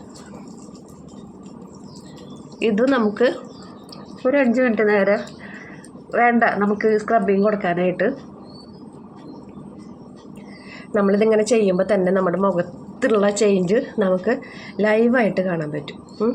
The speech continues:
ഇപ്പം ഞാനിവിടെ ഇരുന്ന് കാണിക്കുന്നുണ്ടല്ലോ, അപ്പോൾ നമ്മുടെ മുഖത്ത് വരുന്ന മാറ്റങ്ങൾ കണ്ടോ നിങ്ങൾ? ഉം. ഞാൻ വന്നിരുന്നതും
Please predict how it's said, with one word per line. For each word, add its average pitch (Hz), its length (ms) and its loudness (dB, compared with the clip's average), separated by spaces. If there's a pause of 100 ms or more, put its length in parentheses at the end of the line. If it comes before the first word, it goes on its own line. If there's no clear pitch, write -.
(120)
ഇപ്പം 208 180 2
ഞാനിവിടെ 208 420 4
ഇരുന്ന് 220 160 4
കാണിക്കുന്നുണ്ടല്ലോ, 190 680 2 (540)
അപ്പോൾ 214 200 2
നമ്മുടെ 226 220 2
മുഖത്ത് 226 400 2
വരുന്ന 214 240 4
മാറ്റങ്ങൾ 214 480 2
കണ്ടോ 185 220 2
നിങ്ങൾ? 190 320 0 (240)
ഉം. 247 260 0
ഞാൻ 202 160 2
വന്നിരുന്നതും 196 840 4